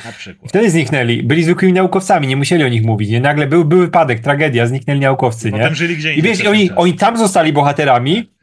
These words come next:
Speaker 2: i teraz wrócą na swoją ziemię, nie? Już jak,
Speaker 1: Tak.
Speaker 2: i wiesz, ale to jest dobry pomysł dla mnie, bo masz ukształtowanych bohaterów, nie musisz robić ich originu,
Speaker 1: Mhm.
Speaker 2: i możesz ich zrobić z dziećmi nawet, nie? Bo wiesz, oni nie muszą, nie muszą być, bo oni mogli już tam przeżyć
Speaker 1: Tak.
Speaker 2: całą historię swoją, wiesz, być Fantastyczną Czwórką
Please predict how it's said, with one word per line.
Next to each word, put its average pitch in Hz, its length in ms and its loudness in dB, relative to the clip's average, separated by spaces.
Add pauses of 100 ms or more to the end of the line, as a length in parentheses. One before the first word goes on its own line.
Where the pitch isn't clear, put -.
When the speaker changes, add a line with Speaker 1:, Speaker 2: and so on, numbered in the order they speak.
(160)
Speaker 2:
i 147 80 -8
teraz 160 240 0
wrócą 175 260 0
na 175 120 0
swoją 170 300 0
ziemię, 113 320 0
nie? 120 240 0
Już 147 140 0
jak, 175 140 0
Speaker 1:
Tak. 107 80 -16
Speaker 2:
i 190 40 -4
wiesz, 196 120 0
ale 185 140 0
to 196 60 0
jest 190 100 2
dobry 247 180 0
pomysł 135 240 0
dla 120 120 0
mnie, 160 300 -4 (200)
bo 127 60 -2
masz 180 160 0
ukształtowanych 170 500 -2
bohaterów, 151 460 -2
nie 143 100 -4
musisz 190 180 -4
robić 180 240 -2
ich 170 120 -6
originu, 156 560 0 (220)
Speaker 1:
Mhm. 131 200 -20 (460)
Speaker 2:
i 175 160 2
możesz 190 340 2
ich 190 120 4
zrobić 185 220 2
z 156 40 -4
dziećmi 151 300 -2
nawet, 107 320 0
nie? 131 300 -2 (140)
Bo 131 60 -4
wiesz, 143 160 0
oni 139 80 -2
nie 147 80 -2
muszą, 147 280 -2
nie 147 160 -4
muszą 143 180 -6
być, 135 100 -4
bo 139 80 -2
oni 143 120 -2
mogli 151 140 0
już 156 100 -2
tam 139 120 -2
przeżyć 127 320 -2
Speaker 1:
Tak. - 80 -10
Speaker 2:
całą 151 200 0
historię 147 440 -2
swoją, 139 280 -2
wiesz, 127 180 0
być 143 220 -4
Fantastyczną 139 380 -2
Czwórką 147 440 -2